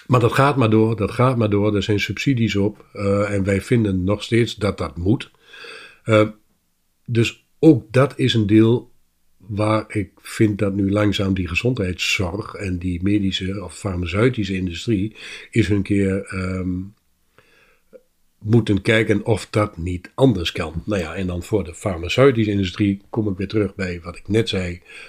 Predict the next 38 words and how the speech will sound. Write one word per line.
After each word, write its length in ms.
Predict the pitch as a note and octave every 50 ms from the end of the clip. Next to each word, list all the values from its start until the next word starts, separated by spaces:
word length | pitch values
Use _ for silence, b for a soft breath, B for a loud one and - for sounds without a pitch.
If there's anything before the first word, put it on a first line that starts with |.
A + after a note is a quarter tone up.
| B B B
Eh, 220 | B - E2+ E2+ E2+ F2 F2 - - _
dat 180 | - A2 G#2+ F#2+
draait 280 | G2+ F#2+ F2+ F2 -
om 80 | G#2 G#2
geld, 380 | - E3 E3 D#3+ D#3+ - - -
dus 200 | - G2+ G2+ F2+
die 140 | - A#2+ A#2
zullen 320 | G2 G2+ A2 G#2+ G2+ F#2+
daar 180 | F#2 G2 G2+ G2
niet 180 | F#2 G2+ A2 -
zo 100 | - F#2
happig 300 | F#2 B2+ C#3 - - -
op 120 | A2+ -
zijn. 320 | - G#2+ G2+ G#2 A2 A2+ - B B B B B B B B B B
Ehm, 300 | B - G#2+ G#2+ G#2+ G#2 A2 - _ _ _ _ _ _
maar 180 | - - C3 A#2+
gezondheidszorg 880 | A#2 A#2+ - - C#3+ D3 A#2 A2+ A2+ G#2 - - A2 G#2 G2 F#2 -
zelf, 540 | - - - D3+ C#3 A2 G#2+ A2 - - - - -
eh, 320 | - A2 G#2+ G#2+ G#2 G#2+ G#2+
zou 440 | G#2+ - - - - C#3 D3 C#3 B2+
daar 300 | - A2 A2 G#2+ G#2 -
ook 300 | - C#3 C3 B2+ - - -
wat 320 | G#2+ G#2+ G#2 G2+ - _ _ _ _
mee 380 | - G2+ G2+ G2+ G2+ G2 G2 - b b b b b b b b b
moeten 560 | - A2 C3 D#3+ D#3 - A2 G2+ F2+ F2 F2+
doen. 320 | G2 C3+ C#3+ A#2 G2 F#2 F2
Want 240 | F2+ G2 G2 -
alles 300 | - C#3 C#3 C3 A#2+ G#2
wat 180 | G2 A2 A2+ G2
wij 200 | F#2+ G#2 G2 G2
nu 220 | G2 G#2+ A#2+ A#2+
op 140 | A2+ G2+ -
de 80 | - G2+
planken 360 | - G#2+ A#2 B2+ A#2 A#2 G#2+
hebben 280 | F#2+ G2 G2+ F#2+ F#2+ F#2
liggen 380 | F2+ G2 F#2+ F#2+ F#2+ F2+ F2
als 240 | - G2 F#2+ F2+ F2
medicatie 840 | F#2+ F#2+ F#2 E2 E2 - - B2+ A#2+ A#2 A2 - G2 F#2 G2+ A2 A2